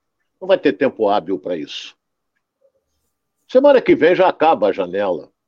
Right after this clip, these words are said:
Fecha a janela de transferência. Não acredito em grandes contratações. Eu acho que o Vasco vai levar com o que tem até o final desse Campeonato Brasileiro, porque ele está entre os quatro primeiros e esse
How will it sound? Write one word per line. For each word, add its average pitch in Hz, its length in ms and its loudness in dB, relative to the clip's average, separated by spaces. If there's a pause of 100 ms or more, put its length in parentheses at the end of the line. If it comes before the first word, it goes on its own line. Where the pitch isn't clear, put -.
(520)
Fecha - 480 -4 (680)
a 120 60 -6
janela 113 400 2
de - 80 -16
transferência. - 760 -10 (220)
Não 208 80 -4
acredito - 640 0 (640)
em 135 80 -4
grandes 120 320 0
contratações. 110 960 -4
Eu 120 160 0
acho 143 140 -2
que - 80 -4
o 120 40 -2
Vasco 139 360 -2
vai 139 160 2
levar 139 360 2
com 135 120 -10
o 131 60 -10
que - 120 -8
tem 156 340 -2
até 139 240 0
o 160 120 4
final 135 520 -2
desse 131 240 -2
Campeonato 131 540 -2
Brasileiro, 240 580 4
porque 294 280 -8
ele 302 140 0
está 262 280 2
entre 262 180 0
os 233 100 0
quatro 202 340 -2
primeiros 196 500 2
e 208 40 0
esse 185 460 2